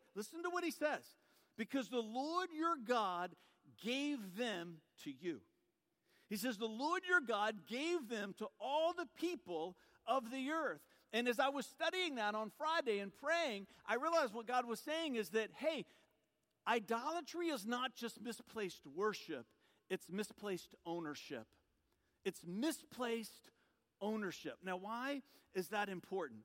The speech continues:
Why is that important? Because we do not belong to the natural world. The natural world belongs to us. Listen to Genesis one twenty-eight. "Then God blessed them and said, 'Be fruitful and multiply.'" He's talking to Adam and Eve.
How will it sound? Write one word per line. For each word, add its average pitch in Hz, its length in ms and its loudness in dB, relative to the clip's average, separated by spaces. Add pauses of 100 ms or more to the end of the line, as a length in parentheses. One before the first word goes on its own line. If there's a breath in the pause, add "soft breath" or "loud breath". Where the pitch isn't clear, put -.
Why 185 220 -2
is 240 140 0
that 190 200 -2
important? 151 480 -6 (600 loud breath)
Because 220 380 -2
we 294 300 0
do 339 180 0
not 240 240 -2
belong 220 580 0
to 220 120 -4
the 185 120 -4
natural 185 600 -4
world. 139 540 -2 (320 soft breath)
The 175 100 2
natural 220 560 0
world 143 560 -2
belongs 143 500 -4
to 139 160 -6
us. 107 220 -8 (640 soft breath)
Listen 220 260 0
to 294 100 2
Genesis 269 480 0
one 240 220 -2
twenty-eight. 202 560 -4 (260 loud breath)
"Then 220 200 0
God 240 280 6
blessed 262 380 0
them 339 140 -2
and 330 100 -2
said, 220 240 0
'Be 220 80 -4
fruitful 214 640 -4 (160)
and 226 140 0
multiply.'" 247 440 2
He's 170 80 -2
talking 262 400 -2
to 214 140 0
Adam 247 300 -2
and 269 100 -2
Eve. 226 180 -2